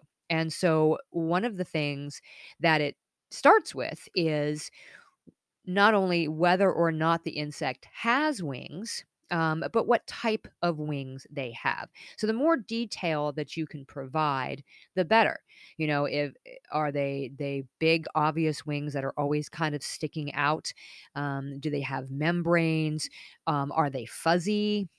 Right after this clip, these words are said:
Um, are they sort of closed up over top of the body? Um, are they, you know, do they have some hard and leathery ones that are maybe hiding some other ones underneath? Or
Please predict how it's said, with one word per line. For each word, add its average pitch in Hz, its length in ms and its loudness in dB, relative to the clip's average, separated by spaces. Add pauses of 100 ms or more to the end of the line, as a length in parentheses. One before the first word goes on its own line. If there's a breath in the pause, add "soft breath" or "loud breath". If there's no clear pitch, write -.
(180)
Um, 143 480 -2 (140)
are 151 240 4
they 147 280 0
sort 151 260 -2
of 139 160 -4
closed 165 500 2
up 170 160 2
over 147 200 -2
top 170 380 -2
of 233 160 0
the 233 80 2
body? 247 600 2 (460 loud breath)
Um, 156 220 2
are 151 440 6
they, 143 480 -2
you 165 120 -2
know, 147 60 -2
do 143 120 -4
they 151 60 0
have 147 280 0
some 147 140 -6
hard 165 340 2
and 139 180 -4
leathery 175 400 2
ones 160 380 0
that 147 100 0
are 147 60 0
maybe 143 340 -4 (320 soft breath)
hiding 175 460 4
some 156 200 -6
other 156 220 -2
ones 143 380 -4
underneath? 151 760 0 (800)
Or 202 420 10